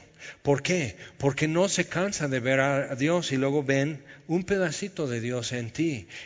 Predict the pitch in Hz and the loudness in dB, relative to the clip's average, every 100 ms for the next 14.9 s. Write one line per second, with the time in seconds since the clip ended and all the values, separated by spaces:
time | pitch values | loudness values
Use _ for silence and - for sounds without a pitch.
0 | - 113 - 131 110 - - 147 151 139 | -10 -6 -2 -2 -2 -6 0 2 2 0
1 | 127 139 143 98 - - _ _ _ _ | -2 -4 -4 -6 -14 -20 _ _ _ _
2 | _ _ _ _ _ _ - - - - | _ _ _ _ _ _ -20 -20 -20 -20
3 | - 131 123 151 165 156 156 143 131 120 | -8 -2 2 4 2 0 2 2 2 2
4 | 143 151 147 131 120 113 110 127 117 98 | 2 2 0 2 2 2 2 0 0 -4
5 | - - - _ _ 117 117 117 117 - | -10 -20 -20 _ _ -8 -6 -2 -2 0
6 | 117 117 120 120 110 87 - - - 120 | 2 2 0 -2 -6 -8 -16 -20 -8 -6
7 | 120 117 117 110 - 110 - 127 117 104 | -2 0 0 -2 -6 -6 -2 -2 -2 -4
8 | - - - - 120 120 117 - 127 120 | -10 -20 -14 -8 -6 -2 -4 -4 -4 -2
9 | 123 117 113 113 - 107 113 110 107 92 | -2 -4 -4 -6 -4 -2 -2 -4 -10 -14
10 | - - - 120 113 - 117 117 123 120 | -18 -10 -4 -4 -2 0 2 2 0 0
11 | 113 117 113 110 117 113 110 - 120 110 | 0 0 -2 -6 -6 -4 -6 -4 -4 -4
12 | - - - 120 131 143 143 139 143 139 | -6 -12 -6 -2 0 0 -2 0 0 0
13 | 127 120 - 123 123 120 131 113 117 117 | -2 -4 -4 -4 -2 -4 -8 -6 -4 -4
14 | 110 110 - 117 104 - 120 104 | -4 -6 -6 -8 -8 -8 -8 -10